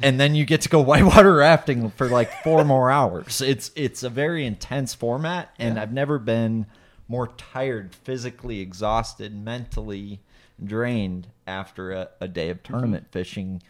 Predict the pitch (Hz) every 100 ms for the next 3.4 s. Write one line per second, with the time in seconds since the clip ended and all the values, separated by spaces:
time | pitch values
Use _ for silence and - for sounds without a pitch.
0 | _ _ 101 - - - - 92 110 107
1 | 107 _ 90 - - 117 - - - -
2 | - _ _ - - _ 113 110 104 98
3 | - - 113